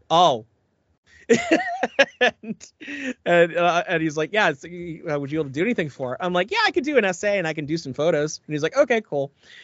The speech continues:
And, uh, and then towards the end of it, I was like, "Hey, question. So would you guys like a trailer to promote this?"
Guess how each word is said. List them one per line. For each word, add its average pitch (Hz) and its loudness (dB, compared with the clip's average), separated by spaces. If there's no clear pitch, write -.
And, 143 4
uh, 139 6
and 143 -2
then 156 2
towards 151 0
the 127 -4
end 143 0
of 135 2
it, 117 -2
I 120 -4
was 127 -2
like, 123 -2
"Hey, 214 -4
question. 160 -4
So 147 2
would 165 0
you 208 -4
guys 392 -2
like 302 2
a 160 2
trailer 285 4
to - -2
promote 240 2
this?" - 4